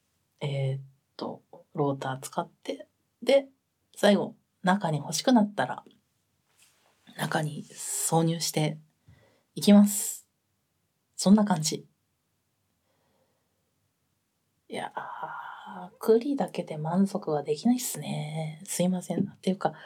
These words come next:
すいません。これ撮ってるの忘れてて、素で喋っちゃいました。ごめんなさい。そう。撮ってるの、これ。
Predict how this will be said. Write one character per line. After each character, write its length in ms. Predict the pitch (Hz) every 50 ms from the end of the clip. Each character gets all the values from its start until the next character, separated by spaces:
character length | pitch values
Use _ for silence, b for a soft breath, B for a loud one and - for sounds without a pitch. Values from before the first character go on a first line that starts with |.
| B B B B B
す 140 | - - 180
い 20 |
ま 120 | - - -
せ 140 | - - 160
ん。 40 |
こ 120 | - - 156
れ 80 | 175
撮 140 | - - 339
っ 60 | 330
て 120 | - - 233
る 100 | 190 165
の 120 | 160 165
忘 260 | 160 160 156 156 165
れ 100 | 160 170
て 120 | 165 - 165
て、 220 | 165 - 151 156 156
素 220 | - - - 185
で 160 | 214 220 220 220
喋 340 | - - - 220 208 220
っ 20 | 220
ち 100 | - 175
ゃ 60 | 160
い 60 | 156
ま 100 | 151 139
し 60 | 135
た。 180 | - - - - b b b b b b b b
ご 80 | - 156
め 80 | 160
ん 40 | 165
な 100 | 160 156
さ 160 | 156 160 139
い。 100 | 165 202 - b b b b b b b b b b b _ _ _ _ _ _ _ _ _ _ -
そ 180 | - - 147
う。 80 | - - _ _ _ _ _ _ _ _ _ _ -
撮 120 | - -
っ 20 | -
て 120 | - 151
る 100 | 147 -
の、 100 | 117 -
こ 120 | - - 120
れ。 160 | 113 -